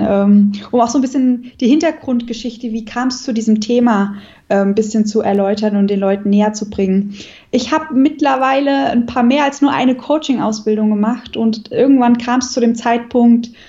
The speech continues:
dass es mir selber persönlich nicht so gut ging. Ich hatte aber eine Coaching-Klientin, die hatte dasselbe Problem wie ich. Und nach einer Stunde ging sie glückselig und strahlend aus meiner Coaching-Stunde raus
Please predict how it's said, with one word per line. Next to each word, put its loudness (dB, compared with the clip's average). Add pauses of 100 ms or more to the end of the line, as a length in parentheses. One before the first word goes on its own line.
(180)
dass 0
es -6
mir 2
selber 0
persönlich -4
nicht -4
so 0
gut 0
ging. 0
Ich -4
hatte 2
aber 0
eine 2
Coaching-Klientin, 0 (300)
die 0
hatte -4
dasselbe -2
Problem 0
wie -2
ich. -12 (520)
Und 0
nach -4
einer -2
Stunde -2
ging -2
sie -4
glückselig -2
und 2
strahlend 0
aus -2
meiner 0
Coaching-Stunde -4
raus -2